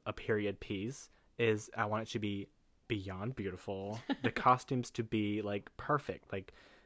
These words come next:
Speaker 1: they're gonna be this, like, flowy, even if the fit is not of the old time, like, what you would expect from, like, a classic period piece.
Speaker 2: Well, I mean, it's, it's
Speaker 1: Of that
Speaker 2: accurate
Speaker 1: time it is.
Speaker 2: for when they said it.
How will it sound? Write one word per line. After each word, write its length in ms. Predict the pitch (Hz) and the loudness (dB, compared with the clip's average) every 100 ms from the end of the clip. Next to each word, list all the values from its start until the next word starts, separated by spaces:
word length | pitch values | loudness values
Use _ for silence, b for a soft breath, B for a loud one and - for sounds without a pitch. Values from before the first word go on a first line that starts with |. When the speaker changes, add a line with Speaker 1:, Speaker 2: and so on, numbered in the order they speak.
| - | -4
Speaker 1:
they're 120 | 110 | -2
gonna 220 | 107 113 | 2 2
be 140 | 110 110 | 2 0
this, 200 | 98 - | 0 -2
like, 140 | 98 - _ _ - - - | -6 -8 _ _ -20 -20 2
flowy, 420 | 156 151 147 143 | 8 10 10 8
even 180 | 127 131 | 6 6
if 120 | 123 | 4
the 100 | - | 2
fit 420 | 110 - - 151 113 | -6 -2 6 6 6
is 240 | 113 - | 0 -2
not 240 | 107 107 - _ _ _ _ | 0 0 -4 _ _ _ _
of 220 | - 113 - | 2 2 2
the 100 | 113 | 0
old 220 | 101 104 | 0 -2
time, 540 | - 113 101 98 104 104 | 0 2 2 0 -4 -4
like, 220 | 104 98 - | -4 -4 -4
what 200 | 117 113 | 0 2
you 100 | 113 | 2
would 80 | 110 | 2
expect 340 | - - 104 | 0 -2 -2
from, 100 | - | 0
like, 160 | 104 - | -4 -4
a 100 | 101 | -6
classic 640 | - - 98 95 - 98 | -8 -6 -4 -4 -6 -8
period 340 | - 101 107 113 | -4 0 0 0
piece. 140 | 135 | 2
Speaker 2:
Well, 100 | 427 | 2
I 40 | |
mean, 140 | 349 269 | 2 0
it's, 200 | 233 - - - - - | -2 -6 -16 -20 -14 -10
it's 120 | - | 10
Speaker 1:
Of 160 | 160 151 | 10 12
that 180 | 151 160 | 12 12
Speaker 2:
accurate 100 | - | 6
Speaker 1:
time 220 | - 101 | 4 2
it 80 | - 50 | -4 -8
is. 220 | - - - - | -12 -14 -12 -2
Speaker 2:
for 140 | 233 | 0
when 200 | 208 196 | 0 -2
they 120 | 190 170 | -2 -4
said 240 | - - | -4 -6
it. 100 | 120 | -8